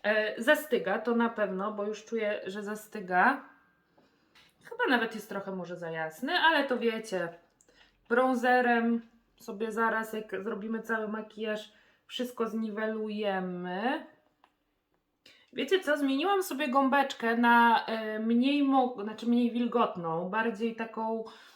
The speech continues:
e, to jest gąbeczka, którą ja kiedyś zamówiłam na AliExpress i to jest gąbeczka, słuchajcie, taka, e, bardziej suchą, która praktycznie, e, najlepiej, em,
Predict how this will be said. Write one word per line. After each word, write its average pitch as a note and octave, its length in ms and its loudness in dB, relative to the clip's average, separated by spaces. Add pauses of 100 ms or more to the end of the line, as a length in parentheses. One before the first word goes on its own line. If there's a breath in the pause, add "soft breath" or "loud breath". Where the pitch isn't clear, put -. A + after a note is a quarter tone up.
(200 loud breath)
e, - 180 2
to C#4+ 100 2
jest D#4+ 180 2
gąbeczka, B3+ 440 2
którą A#3+ 220 -2
ja A3+ 100 -4
kiedyś A3+ 220 -4
zamówiłam G#3+ 440 -2
na G3+ 100 -2
AliExpress F#3 540 -6
i A3+ 60 -10
to D#4 80 -2
jest D4 160 0
gąbeczka, B3 480 0
słuchajcie, A3+ 540 -4
taka, A3 540 0 (400 loud breath)
e, A3 400 -4
bardziej B3+ 360 4
suchą, C#4 360 0
która D4 340 2
praktycznie, C#4 1000 -2
e, A#3 300 0
najlepiej, C#4 800 2
em, A#3 720 2